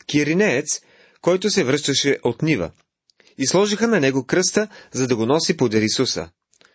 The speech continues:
Евангелие от Лука, двайсет и трета глава, от седемнайсти до двайсет и шести стихове. Пилат се опитва да избегне вземането на решение относно Исус,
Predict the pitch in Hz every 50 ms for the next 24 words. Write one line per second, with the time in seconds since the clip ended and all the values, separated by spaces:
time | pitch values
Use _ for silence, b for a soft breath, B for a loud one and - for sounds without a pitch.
0 | b b - 110 120 123 117 107 107 107 104 - - 101 95 - 143 160 - -
1 | - 101 110 107 101 - 107 90 - 110 110 - 123 113 123 127 147 175 180 B
2 | B B B B B B B - 110 - - 113 104 98 98 120 135 151 147 -
3 | 185 170 113 92 104 101 101 - - - 101 - - 104 95 - - - - -
4 | 113 - - 82 78 73 - _ _ _ _ _ _ _ _ _ _ _ _ _
5 | _ b b b b b b b b 151 147 156 196 - - - - - - -
6 | 214 190 - 202 208 - - 214 165 143 123 113 107 147 156 147 151 156 156 -
7 | - 117 113 - 156 151 151 151 151 156 156 - 143 131 120 113 117 113 - 151
8 | 147 143 147 156 151 135 - - 107 107 - - 120 123 117 - - 147 135 -
9 | - -